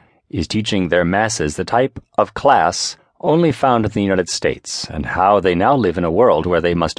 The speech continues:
arm themselves not for war, but for peace. Missus Gimich's speech was the highlight of the night.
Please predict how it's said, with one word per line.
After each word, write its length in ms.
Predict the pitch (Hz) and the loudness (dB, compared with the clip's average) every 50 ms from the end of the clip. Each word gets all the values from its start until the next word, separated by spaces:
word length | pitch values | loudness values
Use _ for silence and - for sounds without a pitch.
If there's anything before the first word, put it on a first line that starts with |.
| - - | -4 0
arm 280 | 98 107 135 135 113 95 | 2 2 2 2 2 0
themselves 680 | 82 82 80 - - 76 71 76 90 107 110 - - - | 0 -2 -2 -4 -4 -2 -2 0 -2 -2 -4 -8 -12 -8
not 320 | - 151 131 147 156 - | -4 -2 0 0 0 -2
for 180 | - - - 160 | -4 -2 -2 0
war, 480 | 123 90 80 71 67 69 80 87 85 - - - | 0 0 0 0 0 0 -2 -4 -6 -10 -16 -8
but 200 | 80 78 73 - | -6 -6 -6 -6
for 160 | - 90 80 | -8 -10 -8
peace. 560 | - - 76 - - - - - - - - _ _ _ _ _ _ _ _ _ _ _ _ _ _ _ _ - | -6 -6 -8 -8 -8 -10 -12 -12 -12 -16 -20 _ _ _ _ _ _ _ _ _ _ _ _ _ _ _ _ -10
Missus 300 | 98 85 82 85 78 82 | -8 -4 -4 -4 -4 -2
Gimich's 460 | 98 110 113 113 107 - 107 95 - | 0 2 2 2 0 0 -2 -4 -4
speech 480 | - - - 165 175 - - - - - _ _ _ _ _ | -4 -2 -2 -2 -2 -2 -4 -8 -10 -12 _ _ _ _ _
was 140 | 107 95 - | -6 -2 -2
the 80 | 95 | -2
highlight 360 | - 107 101 87 85 80 73 | 0 0 2 2 2 0 -2
of 60 | 80 78 | -2 -2
the 80 | 85 | -2
night. 320 | 95 127 170 196 - - | 0 0 0 0 -4 -8